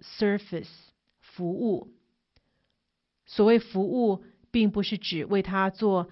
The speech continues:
所有他希望您为他做的事，而是为他做他能力所不及的事，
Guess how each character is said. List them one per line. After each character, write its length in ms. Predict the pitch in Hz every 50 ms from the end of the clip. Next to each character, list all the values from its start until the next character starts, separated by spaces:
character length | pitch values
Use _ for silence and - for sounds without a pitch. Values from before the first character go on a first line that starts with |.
| - _
所 420 | - - - - 202 185 190 208
有 220 | 226 226 214 160 -
他 300 | - - 196 190 185 190
希 260 | - - - - 208
望 280 | 202 214 196 180 - 170
您 160 | 175 175 180
为 100 | 190 185
他 160 | 185 180 175
做 220 | 175 - 202 180
的 80 | - 165
事， 420 | 160 - - - - 165 123 - - _ _ _ _ _ _ _ _ _ _ _
而 120 | - 233 262
是 140 | - - 302
为 100 | 294 285
他 180 | 277 262 277
做 320 | 269 269 - 269 254 233 214
他 220 | 220 208 220 214
能 300 | 208 190 180 180 196 226
力 100 | 247 220
所 300 | 208 - - 196 160 -
不 180 | - - 262 240
及 320 | - - - 156 147 170
的 100 | 196 208
事， 420 | 196 - - - 190 156 - -